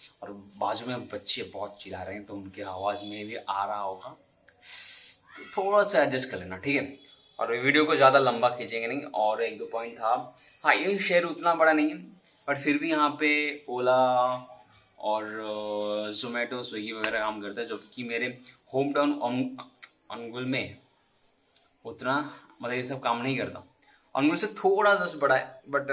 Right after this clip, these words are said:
यहाँ, वहाँ पे नहीं करता, लेकिन यहाँ पे ये सारे चलते हैं। पर पता नहीं आज मच्छर क्यों काट रहे इतना। और एक बात ये है यहाँ पे,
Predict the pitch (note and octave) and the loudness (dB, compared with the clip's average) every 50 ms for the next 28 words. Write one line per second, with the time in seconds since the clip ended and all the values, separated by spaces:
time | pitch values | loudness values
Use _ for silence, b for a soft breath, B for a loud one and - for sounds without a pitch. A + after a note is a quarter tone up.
0 | - - - - - C#3+ D3+ D#3+ D#3 D#3 - _ - C3+ C3 C3 C3 C3 B2+ D3+ | -2 -2 -4 -8 -8 -6 -6 -6 -6 -8 -12 _ -14 -8 -6 -4 -4 -4 -2 -4
1 | D3+ D3+ - - C#3 C#3+ C#3 C3+ B2+ A#2+ C#3 D3 D3 C#3+ C#3+ C#3 C3 B2 A2 G#2 | -4 -4 -4 -4 -4 -4 -4 -4 -4 -4 -4 -4 -4 -4 -6 -6 -8 -8 -10 -12
2 | A#2+ A#2 A#2 - _ _ _ _ _ - G#2+ - A#2+ A#2+ A#2+ B2 C3+ - - A2+ | -12 -14 -14 -18 _ _ _ _ _ -16 -12 -8 -6 -6 -4 -6 -8 -8 -8 -10
3 | G#2 G2+ - F#2+ F#2+ _ _ B B B B B - - F#2+ - G#2 - G#2 G#2+ | -10 -10 -12 -18 -20 _ _ B B B B B -16 -16 -14 -12 -8 -6 -4 -4
4 | A2 G#2+ - G#3 - G#2+ - - - - C#3 - A#2 A2+ G#2 G2+ F#2 - F#2 F#2 | -2 0 0 0 0 -2 -6 -6 -6 -4 -4 -4 -4 -2 -2 -2 -2 -2 -4 -12
5 | - F#2 F#2 - - - - _ _ _ _ _ _ _ _ _ B B B B | -12 -14 -18 -20 -20 -20 -20 _ _ _ _ _ _ _ _ _ B B B B
6 | B B B B _ _ _ - - D3 F3 G3 G3 F#3+ F#3 F3+ E3 E3 E3 E3+ | B B B B _ _ _ -4 2 4 4 4 4 2 -2 2 4 4 4 4
7 | E3 E3+ E3+ E3+ F3 E3 D#3+ D#3+ E3 E3+ E3 D3+ D3 D3 C#3+ C#3+ - D#3 C#3+ C#3+ | 2 0 -6 -6 -6 -6 -6 -6 -6 -6 -4 -4 -4 -4 -4 -2 -2 -4 -2 -4
8 | D3+ - | -6 -12